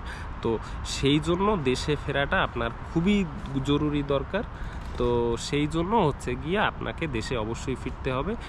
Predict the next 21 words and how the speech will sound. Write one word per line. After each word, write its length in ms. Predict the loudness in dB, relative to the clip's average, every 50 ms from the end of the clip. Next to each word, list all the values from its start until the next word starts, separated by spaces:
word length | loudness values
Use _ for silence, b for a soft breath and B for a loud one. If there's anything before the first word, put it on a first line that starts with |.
| B B -8
সেইটা 360 | -4 -4 -2 0 0 0 2
আরেকটা 520 | 2 0 0 -2 -4 -4 -2 0 0 0
ভ্যালিড 460 | 0 -2 -4 -2 0 2 2 2 2 2 0 -2
রিজন 240 | 0 0 0 0 0
হইতে 240 | 0 -2 -2 -2
পারে 180 | -2 -2 -2 -2
কান্ট্রি 380 | 0 -2 -2 -2 -2 -4 -6 -4
ট্রাইয়ের 220 | -2 -2 -2 -2 -4
জন্য। 200 | -6 -6 -6 -6 -6 -6 -6 -6 -6 -8 -8 -8 -8 -8 -6 -6 -6 -6 -6 -8 -8 -8 -8 -8 B B B B B B B B B B B B B B B B B B B B B B B B 0 0
আহ, 140 | 2 2 0 -2 -6 -4 0
তৃতীয় 540 | 2 2 2 2 2 2 4 6 6 4
যে 180 | 4 4 2 0
কান্ট্রি 480 | 2 4 4 4 2 0 0 0 0 0 0 0
ট্রাইয়ের, 520 | 2 4 6 6 6 6 6 4 4 4
আহ, 400 | 4 4 6 6 6 6 4 4
লজিক 480 | 4 4 4 4 4 4 2 0 2 2
হইতে 220 | 0 2 2 0
পারে, 280 | 2 2 0 0 0 -2
সেটা 360 | -2 -2 -2 0 0 0 0
হচ্ছে 360 | 0 0 -4 -6 -4 -2 -2
আপনার 280 | 0 0 0 0 0